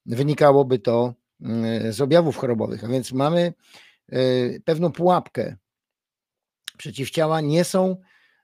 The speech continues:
wyłącznym, e, markerem. Należy, e, albo, e, osiągnąć jakiś wysoki poziom tych przeciwciał i, e, i mamy takie,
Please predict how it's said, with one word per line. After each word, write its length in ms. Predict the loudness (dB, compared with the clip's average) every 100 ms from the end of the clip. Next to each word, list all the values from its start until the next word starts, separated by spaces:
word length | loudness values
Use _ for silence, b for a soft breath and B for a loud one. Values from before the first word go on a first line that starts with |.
| _
wyłącznym, 920 | -4 -2 0 -2 -4 -4 -4 -4 -6 -12 -8
e, 500 | -4 -2 -2 -2 -2
markerem. 720 | -2 0 0 0 -2 -4 -8
Należy, 680 | -8 -2 -2 0 -2 -2 -4 -12 -12
e, 260 | -8 -4 2
albo, 500 | 4 4 0 -2 -6 -8
e, 500 | -6 -4 -4 -6 -6
osiągnąć 600 | -8 -2 -2 -2 -4 -6
jakiś 320 | -8 -10 -10
wysoki 400 | -4 -2 -2 -4
poziom 300 | -4 -2 -4
tych 120 | -8
przeciwciał 640 | -12 -12 -12 -8 -4 -4 -4
i, 300 | -4 -4 -6 B B B B -10
e, 320 | -6 -4 -4
i 560 | -4 -4 -2 -2 -2 -2
mamy 220 | 0 0 -2
takie, 460 | -4 -2 -4 -6